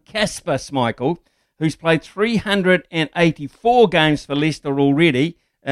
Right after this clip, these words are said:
in a run of about nine seasons, uh, and seventy-four games for Denmark, and particularly had a good World Cup last time around. So this is, uh, what I'm, uh, in fact, it was Euro we just had, wasn't it? So, uh, Kasper Schmeichel to the, to the fore there for Denmark. So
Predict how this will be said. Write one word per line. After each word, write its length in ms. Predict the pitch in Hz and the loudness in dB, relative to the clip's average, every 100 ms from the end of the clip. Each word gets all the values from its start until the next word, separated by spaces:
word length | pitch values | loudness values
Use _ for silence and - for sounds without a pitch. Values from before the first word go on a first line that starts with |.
| 135 | 0
in 160 | 147 | 2
a 60 | 135 | 4
run 200 | 143 147 | 4 4
of 60 | 135 | 2
about 300 | 135 139 127 | 2 2 2
nine 380 | 139 147 147 131 | 2 4 4 2
seasons, 640 | - 156 160 127 139 - _ _ _ - | -2 -4 -4 -4 -8 -12 _ _ _ -6
uh, 40 | 165 | -6
and 120 | 190 175 | -4 -4
seventy-four 680 | - 214 202 185 208 240 | 0 2 2 0 2 2
games 300 | 196 165 143 | 4 2 2
for 120 | - 135 | 0 -2
Denmark, 420 | 147 151 160 165 | 2 2 2 0
and 120 | 151 | -4
particularly 640 | 165 - 254 247 190 143 | -6 -6 -6 -4 -2 0
had 100 | 147 | 2
a 60 | 147 | 0
good 200 | 139 170 | -2 -4
World 320 | 156 165 147 | 2 2 2
Cup 320 | 190 180 - _ _ | 2 0 0 _ _
last 320 | 147 156 151 | 0 0 0
time 240 | - 151 143 | -4 0 2
around. 360 | 139 151 127 107 | 2 2 0 -2
So 280 | 131 127 - _ _ | -2 -2 -2 _ _
this 240 | 139 185 - | -2 -2 -2
is, 200 | 190 180 | -8 0
uh, 160 | 175 - | 0 0
what 200 | 160 156 | -2 0
I'm, 180 | 151 147 | 0 0
uh, 240 | 151 131 | -2 -2
in 60 | - | -4
fact, 280 | - 147 - | -8 -8 -4
it 20 | |
was 240 | 143 127 | -4 -4
Euro 340 | 143 151 135 113 | -2 4 4 4
we 180 | 110 117 | 0 -12
just 220 | 117 110 | -16 -10
had, 140 | 123 | -8
wasn't 260 | 120 120 113 | -6 -8 -10
it? 80 | - | -8
So, 200 | 127 120 - _ | -2 -2 -4 _
uh, 120 | 127 123 - | -6 -6 -6
Kasper 360 | - 160 156 139 | -4 -4 -4 -10
Schmeichel 460 | - 139 139 131 - | -6 -2 -2 -2 -8
to 100 | 139 | -8
the, 100 | 123 - _ | -8 -12 _
to 100 | 135 | -6
the 80 | 123 | -6
fore 300 | - 135 127 | -6 -4 0
there 180 | 127 120 | 2 0
for 140 | 123 | -2
Denmark. 420 | 123 123 117 104 | -4 -2 -4 -6
So 180 | - 113 | -4 -6